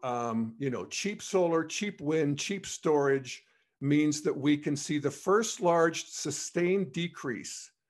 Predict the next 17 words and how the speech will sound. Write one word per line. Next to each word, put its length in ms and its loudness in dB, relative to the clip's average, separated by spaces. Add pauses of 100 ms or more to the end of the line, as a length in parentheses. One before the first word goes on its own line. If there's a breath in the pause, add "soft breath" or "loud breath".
in 140 0
electricity 760 0
costs 640 -4
in 140 0
over 200 0
half 300 0
a 60 -6
century. 540 -6 (920)
And 220 -2
he 100 -6
talked 300 2
about 320 4
how 460 0 (340 soft breath)
we 460 -4
had, 380 -2 (120)
you 100 -4
know, 240 -6